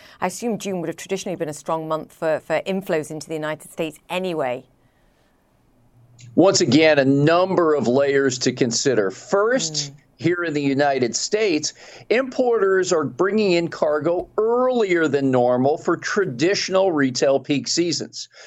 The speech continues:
Speaker 2: We've stated, now all the indications are, cargo for that peak season will start landing at the end of this month. We're also in the midst of bringing in back-to-school products, fashion, and fall fashion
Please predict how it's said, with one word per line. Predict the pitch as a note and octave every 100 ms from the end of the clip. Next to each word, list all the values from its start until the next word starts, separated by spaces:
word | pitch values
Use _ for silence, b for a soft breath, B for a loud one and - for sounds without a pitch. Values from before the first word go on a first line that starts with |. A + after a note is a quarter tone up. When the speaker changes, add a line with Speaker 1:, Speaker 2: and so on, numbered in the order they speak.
| B
Speaker 2:
We've | - D#3 C#3
stated, | - D#3+ E3 F#3+
now | C#3+ D3
all | D3+ D#3 D3+
the | D3
indications | C3+ B2+ D#3+ F#3 F#3+ F3+ C3
are, | C#3 B2+ B2 B2+ B -
cargo | - A3+ B3+ A#3+ A3
for | G3+
that | F#3 G3+ A3+ A3+
peak | A3+ G3
season | - F3+ E3+
will | F3
start | F3 - F3+ G3
landing | G#3+ E3+ D#3 F3+
at | G3
the | G3+ - -
end | D#3 D3+ D3+ E3
of | E3 C#3 A2
this | B2 B2 -
month. | C3 E3 F#3 A#2 - - - _ B B B
We're | D#3+ F3 E3
also | G#3+ C4+ B3+ - F3+ D#3 D3+
in | E3
the | D#3
midst | D3 D3+ D#3 -
of | D#3 C#3+ C3 B B -
bringing | D#3+ F3+ E3+ D3+
in | D#3 D#3+ C#3
back-to-school | D3 D3+ E3+ - E3 - - D#3 E3 D#3+
products, | - D#3 D3+ D3 D3 C#3+ - - _ _
fashion, | - - - D#3+ E3 E3+ - E3 D#3+ - -
and | D3+ C3+
fall | C3 - E3+ F3+ G#3+ A3+ G#3
fashion | - C#3+ A#2+ A#2 A2+ - C3